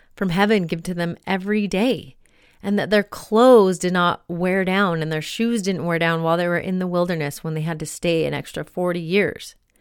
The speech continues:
That God took care of them. And we can believe that he will also do that for us. So I think that's kind of one way to get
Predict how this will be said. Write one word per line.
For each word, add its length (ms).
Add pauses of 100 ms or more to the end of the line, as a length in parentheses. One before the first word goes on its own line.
(760)
That 200
God 680 (1080)
took 160
care 300
of 80
them. 340 (800)
And 200
we 120
can 180
believe 280
that 80
he 260
will 160
also 440
do 160
that 200
for 140
us. 400 (760)
So 220
I 80
think 240
that's 440
kind 280
of 180 (440)
one 340
way 160
to 140 (200)
get 540